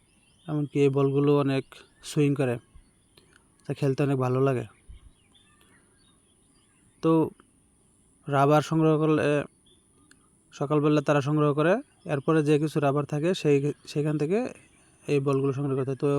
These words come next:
এক গাছ থেকে একটি বল সংগ্রহ করা সম্ভব নয়, তাই আমি আরেকটি গাছে আসলাম। এই গাছ থেকে সুন্দর করে রাবার সংগ্রহ করে এগুলো আমি হাতে নিয়ে পেঁচাই,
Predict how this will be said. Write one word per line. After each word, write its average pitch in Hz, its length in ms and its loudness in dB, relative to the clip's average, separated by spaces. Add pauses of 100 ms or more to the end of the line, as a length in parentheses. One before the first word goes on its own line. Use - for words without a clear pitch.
এক 143 280 -4
গাছ 156 140 -2
থেকে 151 220 0
একটি 147 180 -2
বল 147 320 2
সংগ্রহ 147 320 0
করা 143 180 -2
সম্ভব 143 340 -2
নয়, 151 180 -2 (920)
তাই 156 120 -6
আমি 151 100 -4
আরেকটি 151 280 -2
গাছে 147 220 0
আসলাম। 143 380 -2 (1000)
এই 165 120 -4
গাছ 147 160 -2
থেকে 156 220 -2 (120)
সুন্দর 156 320 -2
করে 147 320 2 (120)
রাবার 151 280 -2
সংগ্রহ 151 280 0
করে 160 180 2
এগুলো 143 200 2
আমি 139 160 0 (1040)
হাতে 147 240 -2
নিয়ে 156 180 4
পেঁচাই, 165 360 2